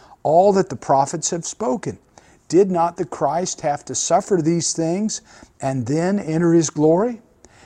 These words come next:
And beginning with Moses and all the prophets,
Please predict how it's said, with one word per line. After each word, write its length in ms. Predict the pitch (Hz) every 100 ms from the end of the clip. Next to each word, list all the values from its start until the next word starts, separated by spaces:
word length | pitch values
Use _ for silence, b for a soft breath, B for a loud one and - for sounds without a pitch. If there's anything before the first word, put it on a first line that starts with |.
| B -
And 160 | 139
beginning 460 | 131 131 151 196 190
with 160 | 123
Moses 640 | 113 123 175 190 202 196 -
and 160 | 110
all 260 | 98 135 165
the 80 | 165
prophets, 680 | - 151 113 - 92 -